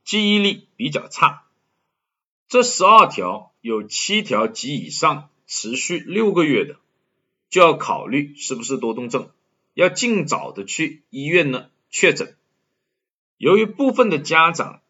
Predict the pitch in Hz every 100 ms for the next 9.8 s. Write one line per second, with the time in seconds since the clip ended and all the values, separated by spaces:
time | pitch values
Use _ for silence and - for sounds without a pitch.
0 | _ - 147 170 165 - 80 - 170 156
1 | - - 113 147 113 120 127 - - _
2 | 196 226 226 107 104 104 113 - - 120
3 | 147 - 107 110 170 - 110 - - _
4 | _ _ _ 190 110 85 - - 175 -
5 | _ _ _ _ 208 202 202 - - 226
6 | 160 - 95 98 - _ _ _ _ _
7 | _ - - 226 202 - 226 233 277 247
8 | 254 226 226 185 - 165 - - 160 -
9 | - - - 101 - 127 151 151